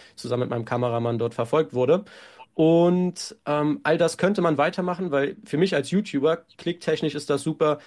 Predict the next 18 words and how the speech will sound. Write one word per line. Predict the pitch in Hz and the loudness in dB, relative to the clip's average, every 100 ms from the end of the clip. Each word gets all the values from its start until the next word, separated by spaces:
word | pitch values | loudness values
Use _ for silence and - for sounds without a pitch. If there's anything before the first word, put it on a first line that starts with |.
| - | -16
das | 117 | -10
bringt | - 147 | -4 -4
die | 143 | -2
Brötchen | 131 160 156 | -2 -2 0
nach | 139 127 | -2 0
Hause, | 143 139 | 0 0
das, | 127 131 - | -2 -6 -8
äh, | - 127 127 131 - | -4 -2 -2 -4 -10
ist | - 151 - | -8 -6 -6
spannend, | - 147 147 160 | -4 -2 0 0
Unterhaltung, | 151 160 147 139 151 151 | 0 0 0 2 0 -2
das | 135 | -4
funktioniert, | - 170 - 147 160 | -4 -4 -2 0 2
meine | 143 135 | 0 -2
Zuschauer | 117 147 139 | -4 -4 -2
kennen | 123 156 | -2 -2
mich | 160 - | -2 -2
dafür. | - - 151 | -2 2 2